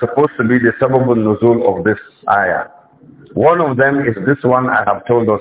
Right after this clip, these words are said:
now. I am most sure of this one. The rest of them, I have some dust on them, and sometimes one is reluctant to be bringing just everything you read as a story.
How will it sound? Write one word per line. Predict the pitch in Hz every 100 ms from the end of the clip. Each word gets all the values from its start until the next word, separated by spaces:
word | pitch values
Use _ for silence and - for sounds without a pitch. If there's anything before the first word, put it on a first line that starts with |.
| 104
now. | 92 80 - _ _ - -
I | 135 135
am | 139 131 135 131 - - _ -
most | 110 139 196 - - -
sure | - 147 131
of | 120 95 82
this | - -
one. | 110 98 - _ _ _ - _ _ _ _ _ _ _ _
The | - 143
rest | 202 -
of | 170 143
them, | 151 147
I | 127
have | 135 139
some | 139 120 113
dust | 127 123 -
on | 104 101
them, | 113 110 98
and | 95 92 _ _ _ _
sometimes | - 135 131 123 123
one | 117 123 117
is | 101
reluctant | 101 104 113 - 110 110
to | 104
be | 95
bringing | 95 110 104 110 107 104 - _ _ _ 110
just | 113 - 110
everything | 104 107 107 104
you | 98 95
read | 98 95
as | 98 92
a | 87 -
story. | 98 92 80 -